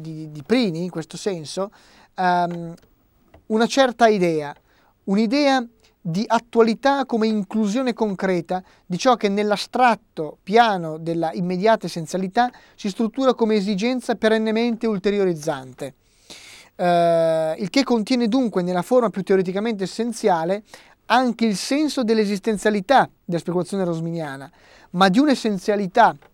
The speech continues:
ed esistenzialità che è capace, diciamo così, di rispondere in maniera veramente efficace agli esistenzialismi contemporanei.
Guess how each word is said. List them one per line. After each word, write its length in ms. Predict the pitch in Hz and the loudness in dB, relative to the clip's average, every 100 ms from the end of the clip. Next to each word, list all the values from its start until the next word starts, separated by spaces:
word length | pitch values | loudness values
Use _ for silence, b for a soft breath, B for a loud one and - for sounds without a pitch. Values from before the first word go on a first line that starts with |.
| _ _ _ | _ _ _
ed 240 | - 175 175 | 0 0 4
esistenzialità 1200 | 208 196 277 - 196 165 185 160 - 151 180 247 _ _ - _ b b b b | 4 4 0 0 -2 0 -2 -2 -4 -2 -2 -2 _ _ -20 _ b b b b
che 140 | - | 2
è 20 | 226 | 4
capace, 580 | 262 - 262 214 - | 4 4 4 4 0
diciamo 360 | 175 175 240 233 | -4 0 0 0
così, 240 | 233 262 | -2 -2
di 160 | 202 247 | 0 2
rispondere 800 | 277 - - 311 254 190 175 160 | 2 -2 0 2 2 0 -2 -4
in 140 | 202 | -4
maniera 280 | 196 226 262 | -4 -2 -2
veramente 340 | 190 214 226 185 | -2 -2 -4 -6
efficace 760 | - 185 202 165 175 175 220 - b b b b - | -8 -6 -4 -4 -8 -10 -12 -14 b b b b -2
agli 500 | 254 277 233 240 - | 2 4 2 0 0
esistenzialismi 1160 | 269 240 247 - 262 214 240 247 277 254 277 254 | 0 0 0 0 0 2 2 4 2 0 -4 -4
contemporanei. 960 | 208 185 190 180 175 202 196 135 127 | -4 -4 -4 -4 -4 -4 -6 -10 -18